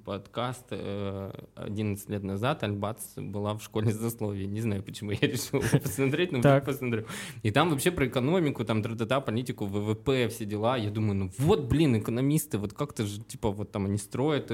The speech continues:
Speaker 1: какую-то логическую цепочку. У нас пока на рынке, к сожалению, вот сегодня персики вот сто-, и я хочу столько же сегодня получить. Получится у тебя, не получится, ну, то есть как будто бы логики нет никакой.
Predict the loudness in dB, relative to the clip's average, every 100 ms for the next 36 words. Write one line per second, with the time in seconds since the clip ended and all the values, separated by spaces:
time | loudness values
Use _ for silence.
0 | -6 -6 -4 0 0 -2 -6 -8 -6 -4
1 | -4 -2 -2 -2 -14 -16 -18 -18 -20 2
2 | 4 6 6 2 -2 -2 0 2 2 2
3 | 0 -4 -6 -4 0 2 2 2 0 -2
4 | -4 -6 -2 0 2 2 2 0 -6 -6
5 | -8 -8 0 0 0 -6 -4 -4 2 2
6 | 2 -4 -4 -10 -6 -6 -6 -10 -10 -8
7 | -6 -4 -4 -4 -6 -6 -10 -12 -20 -20
8 | -20 -20 4 6 8 4 2 -2 0 2
9 | 2 4 4 4 4 2 4 0 -2 -6
10 | -2 -4 0 0 4 4 2 0 -4 -2
11 | 0 -2 -4 -4 -6 -6 -8